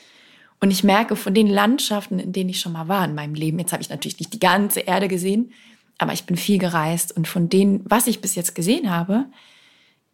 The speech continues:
lande ich immer dabei, dass ich sage, das Mediterrane tut mir besonders gut. Und ich weiß jetzt schon, wenn ich da drin bin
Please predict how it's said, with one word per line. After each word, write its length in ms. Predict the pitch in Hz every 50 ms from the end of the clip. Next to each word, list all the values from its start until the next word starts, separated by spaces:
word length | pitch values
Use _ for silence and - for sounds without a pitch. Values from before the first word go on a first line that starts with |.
| _ _
lande 400 | - 196 196 208 220 247 262 285
ich 200 | 285 269 - -
immer 240 | 196 196 208 240 240
dabei, 340 | 226 226 - - 196 190 196
dass 140 | 214 180 -
ich 140 | 226 -
sage, 280 | - 196 185 196 196 208
das 180 | 202 185 - 196
Mediterrane 920 | 190 185 180 175 - - 170 175 180 170 175 190 196 196 196 196 196 -
tut 300 | - 180 175 180 - -
mir 320 | 180 185 190 202 202 202
besonders 500 | 208 190 175 170 160 160 170 165 - -
gut. 300 | - 175 170 - - - - _ _ _ _ _ _ - - _ _ _ _ _ _ - _ _ - - - - - -
Und 60 | 190
ich 140 | 196 170 185
weiß 220 | 196 190 185 190
jetzt 200 | 208 214 226 -
schon, 180 | - 262 240 220
wenn 100 | 202 175
ich 140 | 180 175 -
da 220 | 185 170 165 170
drin 320 | 170 - 170 165 160 156 160
bin 380 | - 262 254 220 208 233 311